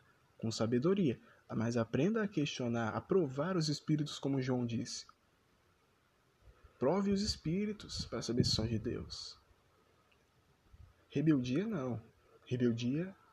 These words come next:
não é de Deus. Absolutamente.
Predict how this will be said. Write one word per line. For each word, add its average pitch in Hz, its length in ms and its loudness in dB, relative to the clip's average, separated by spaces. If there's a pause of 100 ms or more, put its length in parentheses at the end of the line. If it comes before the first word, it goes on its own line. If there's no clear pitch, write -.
(260)
não 123 360 0
é 156 80 0
de 170 100 -4
Deus. 175 580 -2 (460)
Absolutamente. 143 1000 -2